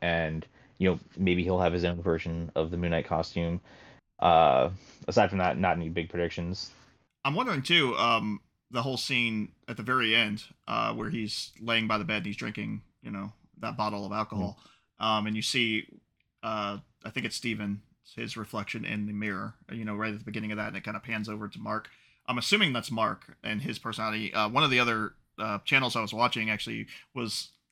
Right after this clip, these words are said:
Speaker 2: they were theorizing that that could be, like, Jake Lockley, and I'm like, "No, that's not." <laughs> I was gonna, I was gonna say, "No, I don't think that they would do that this quickly anyways," because it's just,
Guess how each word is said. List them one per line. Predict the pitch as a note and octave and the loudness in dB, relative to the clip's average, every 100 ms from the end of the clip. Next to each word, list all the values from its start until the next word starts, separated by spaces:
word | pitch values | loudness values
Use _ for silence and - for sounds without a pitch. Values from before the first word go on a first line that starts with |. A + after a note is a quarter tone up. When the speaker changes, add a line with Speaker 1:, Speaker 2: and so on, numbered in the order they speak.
| _ | _
Speaker 2:
they | B2+ | -2
were | A2+ | -2
theorizing | - C#3+ B2+ A#2+ A#2 | 0 2 4 4 2
that | A2 | -2
that | G#2+ A2 | -2 -2
could | A2 | -2
be, | G#2 | -2
like, | G#2 G2+ - | -2 -6 -8
Jake | A#2 A2 | -4 -2
Lockley, | A2+ G#2+ - G#2 | 0 -2 -2 -4
and | |
I'm | A2 | -4
like, | A2 A2+ | -4 -4
"No, | G#2 G2 - | -4 -6 -8
that's | - A2 - | -8 -6 -6
not." | A2 G#2 - _ | -4 -4 -6 _
<laughs> | - | -4
I | - - B2+ | -4 -2 2
was | D#3 C3+ | 4 6
gonna, | D3 | 6
I | |
was | D3+ | 6
gonna | D#3 | 4
say, | D#3+ D#3 | 4 6
"No, | D#3+ D3 | 6 8
I | C#3 | 8
don't | D3 | 6
think | C#3+ C3 | 4 4
that | C3+ | 4
they | B2+ | 4
would | B2 A#2+ | 2 0
do | A#2+ | 0
that | A#2+ A#2 | 2 2
this | A#2+ - | 0 -4
quickly | - A2+ A#2 A2+ | -6 -4 -4 -2
anyways," | A#2 B2 B2+ - | 0 0 0 -4
because | A#2 A#2 | -8 -6
it's | G#2+ - | -6 -8
just, | G#2+ - | -8 -8